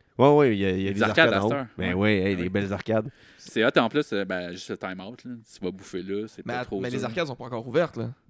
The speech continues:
Speaker 2: Ben oui.
Speaker 1: Ben, ces petites arcades-là, oui.
Speaker 3: Ah, les arcades du Time Out.
Speaker 1: Ben oui.
Speaker 2: Ouais, ouais, ouais.
Speaker 3: Ah, ah,
Speaker 2: Ouais, mais
Speaker 3: parce
Speaker 2: ça,
Speaker 3: qu'ils
Speaker 2: il y en
Speaker 3: vont
Speaker 2: a une
Speaker 3: ouvrir,
Speaker 2: nouvelle, là.
Speaker 3: mais ils vont ouvrir un amusement
Speaker 1: Ouais, ils vont
Speaker 3: vingt vingt.
Speaker 1: ouvrir un amusement vingt vingt, là.
Speaker 2: Ah, enfin. Amusement vingt vingt, moi, je me souviens de lui à
Speaker 1: À Laval.
Speaker 2: Saint-Hubert,
Speaker 1: Ah.
Speaker 2: dans le temps, là.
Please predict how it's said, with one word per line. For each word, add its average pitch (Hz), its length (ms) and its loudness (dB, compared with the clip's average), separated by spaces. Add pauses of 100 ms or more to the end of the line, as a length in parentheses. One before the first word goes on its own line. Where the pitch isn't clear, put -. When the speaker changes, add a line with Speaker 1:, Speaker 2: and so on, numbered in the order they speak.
(160)
Speaker 2:
Ben - 100 -10
oui. 104 140 0
Speaker 1:
Ben, 107 160 2
ces 95 120 -2
petites - 160 -4
arcades-là, 127 380 6
oui. 98 200 2
Speaker 3:
Ah, 175 80 4
les 151 140 0
arcades 135 260 -2
du 117 60 -12
Time 131 240 -2
Out. 185 180 -2
Speaker 1:
Ben 104 100 6
oui. 120 100 8
Speaker 2:
Ouais, 131 60 8
ouais, 139 260 4
ouais. 143 40 0
Speaker 3:
Ah, 143 60 0
ah, 147 360 -2
Speaker 2:
Ouais, 143 60 -2
mais 151 60 -2
Speaker 3:
parce 120 140 -2
Speaker 2:
ça, 143 60 -2
Speaker 3:
qu'ils 135 80 4
Speaker 2:
il - 40 6
y 139 40 8
en - 40 8
Speaker 3:
vont 143 40 6
Speaker 2:
a 120 40 4
une 120 60 2
Speaker 3:
ouvrir, - 80 4
Speaker 2:
nouvelle, 139 280 2
là. 160 140 -10 (240)
Speaker 3:
mais 123 100 -4
ils 123 40 -6
vont 123 120 -4
ouvrir 147 260 -4
un 127 160 2
amusement 131 280 4
Speaker 1:
Ouais, 170 80 6
ils 156 60 4
vont 151 100 4
Speaker 3:
vingt 127 60 4
vingt. 143 60 2
Speaker 1:
ouvrir 151 240 6
un 135 120 6
amusement 131 400 4
vingt 139 160 4
vingt, 160 200 2
là. 147 120 0 (540)
Speaker 2:
Ah, 90 320 -14
enfin. 113 360 -10 (280)
Amusement 113 380 -4
vingt 113 180 2
vingt, 123 180 0
moi, 117 160 -6
je 98 280 -10
me 98 60 -8
souviens 110 220 -10
de 107 40 -8
lui 104 80 -4
à 104 40 -4
Speaker 1:
À 92 100 -8
Laval. 95 300 4
Speaker 2:
Saint-Hubert, 147 300 -2 (340)
Speaker 1:
Ah. 90 60 -2
Speaker 2:
dans 95 140 -4
le 95 60 -10
temps, 143 220 -6
là. 151 120 -14